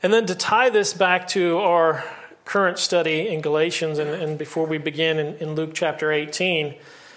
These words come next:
continuing this understanding of pride where this is all going to end, and, and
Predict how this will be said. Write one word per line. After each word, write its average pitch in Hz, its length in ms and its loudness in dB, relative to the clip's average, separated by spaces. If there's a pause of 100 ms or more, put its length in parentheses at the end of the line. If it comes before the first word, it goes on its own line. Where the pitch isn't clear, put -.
(440)
continuing 180 800 0
this 160 300 2
understanding 170 720 0
of 147 120 -6
pride 160 440 2
where 151 120 2
this 170 220 -4
is 147 100 -4
all 165 220 2
going 160 280 -2
to 180 240 -4
end, 156 280 0
and, 151 180 -4
and 147 260 -6